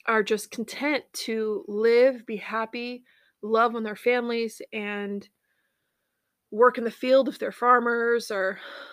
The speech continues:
their livestock, or any number of things. But they're happy and content in whatever village or tribe that they live in. And I think that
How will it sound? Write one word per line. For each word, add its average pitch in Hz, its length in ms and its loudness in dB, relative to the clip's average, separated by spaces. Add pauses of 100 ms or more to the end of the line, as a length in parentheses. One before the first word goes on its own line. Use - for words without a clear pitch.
(100)
their 208 140 -4
livestock, 226 840 -2
or 190 240 -6 (1040)
any 277 180 0
number 247 300 0
of 196 80 -10
things. 277 500 -6 (400)
But 240 140 0
they're 247 100 4
happy 302 360 -4
and 254 100 -6
content 220 480 -6
in 208 260 -8
whatever 208 720 -6 (960)
village 233 560 4
or 208 100 -2
tribe 214 300 -4
that 208 140 -6
they 208 100 -4
live 269 260 0
in. - 300 -16 (420)
And 233 200 -2
I 226 100 -2
think 339 380 -2
that 208 680 -8